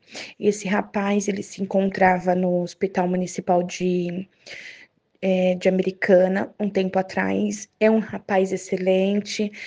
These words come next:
ele tem autismo e distúrbio, e, e a mãe também não, é, também tem algum tipo de problema.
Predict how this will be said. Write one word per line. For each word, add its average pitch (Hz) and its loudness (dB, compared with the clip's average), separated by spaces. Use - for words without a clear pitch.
ele 214 4
tem 208 -2
autismo 214 0
e - -6
distúrbio, 196 2
e, 220 2
e 214 2
a 220 2
mãe 226 4
também 214 2
não, 214 0
é, 202 0
também 220 2
tem 220 0
algum 202 0
tipo 202 -4
de - -10
problema. 190 2